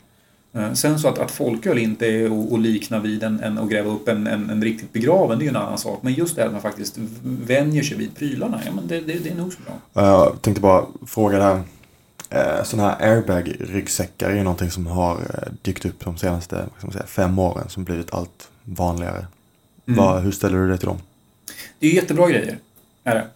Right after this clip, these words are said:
Speaker 1: Eh, när de kom så, eller ja, de, de första ballongryggsäckarna, det har ju funnits i väldigt många år egentligen. Det är bara att det inte riktigt har slagit igenom. Utan det här, eh, ursprungsmärket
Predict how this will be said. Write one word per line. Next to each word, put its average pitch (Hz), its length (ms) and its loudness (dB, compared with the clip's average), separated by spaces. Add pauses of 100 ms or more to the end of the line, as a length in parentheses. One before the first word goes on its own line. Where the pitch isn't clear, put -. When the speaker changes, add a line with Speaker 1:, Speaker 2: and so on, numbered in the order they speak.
(300)
Speaker 1:
Eh, 110 1080 -2 (1500)
när 156 120 6
de 170 160 2
kom 214 460 8 (420)
så, 147 500 4
eller 131 160 4
ja, 131 140 2 (160)
de, - 260 -2
de 139 140 0
första 160 260 0
ballongryggsäckarna, 117 800 0
det 113 220 -4
har 113 120 2
ju 180 100 4
funnits 107 280 0
i 110 40 0 (220)
väldigt 120 260 2
många 107 240 0
år 101 160 -2
egentligen. 156 560 2 (320)
Det 120 80 -2
är 113 40 -2
bara 117 100 2
att 113 60 -2
det 117 60 -4
inte 110 140 -2
riktigt 107 120 -8
har 107 80 -6
slagit 107 380 0
igenom. 151 560 2 (540)
Utan 123 300 -2
det 123 60 0
här, 120 500 2
eh, 113 60 0 (100)
ursprungsmärket 139 840 0